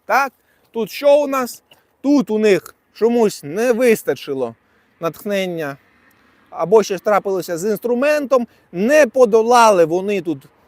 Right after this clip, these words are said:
мову окупанта, але все в нас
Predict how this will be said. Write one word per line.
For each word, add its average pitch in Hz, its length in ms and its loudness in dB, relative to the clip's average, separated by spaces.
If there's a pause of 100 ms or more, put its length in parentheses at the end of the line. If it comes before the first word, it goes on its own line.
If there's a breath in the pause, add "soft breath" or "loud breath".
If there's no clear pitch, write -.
(300)
мову 185 540 6
окупанта, 254 1120 2 (1300)
але 302 640 6 (1800)
все 285 480 4 (1400)
в 143 140 -12
нас 220 520 0